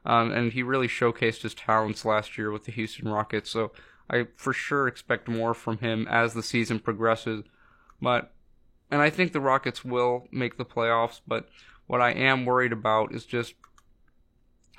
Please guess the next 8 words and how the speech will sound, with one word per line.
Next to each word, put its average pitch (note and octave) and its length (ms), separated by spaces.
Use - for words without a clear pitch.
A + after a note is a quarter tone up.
what B2 320
seed A#2+ 420
they A#2 100
will A#2 120
finish A#2 340
in, A2+ 220
'cause B2+ 140
we, B2 340